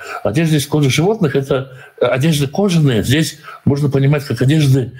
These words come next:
для кожи. Одежды удобные для кожи.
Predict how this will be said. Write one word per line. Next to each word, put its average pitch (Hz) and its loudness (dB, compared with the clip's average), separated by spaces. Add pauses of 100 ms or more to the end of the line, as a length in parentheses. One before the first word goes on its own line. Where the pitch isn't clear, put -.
(160)
для 139 2
кожи. 131 0 (460)
Одежды 120 0
удобные 110 2
для 120 -2 (160)
кожи. 98 -2